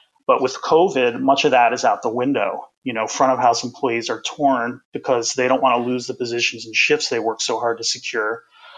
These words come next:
but they don't wanna sacrifice their health and the health of their families. Um, and from what I'm hearing, the economic collapse that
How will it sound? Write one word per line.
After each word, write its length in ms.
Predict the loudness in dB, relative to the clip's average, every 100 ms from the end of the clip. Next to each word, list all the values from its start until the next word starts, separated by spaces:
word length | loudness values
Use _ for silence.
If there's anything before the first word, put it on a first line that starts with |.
| -10 -4
but 100 | 2
they 100 | 4
don't 120 | 4
wanna 140 | 2
sacrifice 640 | 2 0 0 -2 0 0 0
their 140 | -2
health 340 | 0 0 0 -4
and 80 | -8
the 60 |
health 240 | -6 -6 -8
of 80 | -10
their 100 | -8
families. 800 | -4 0 0 -4 -10 -8 -8 -12 _
Um, 440 | -2 0 -2 -6 _ _ -8
and 80 |
from 140 | 0 0
what 120 | 0
I'm 120 | -2
hearing, 480 | -4 -2 0 0 -4 _ -20 -6
the 100 | 0
economic 480 | 2 4 4 4 2
collapse 720 | 4 4 6 4 -2 -6 -6 0
that 240 | 2 2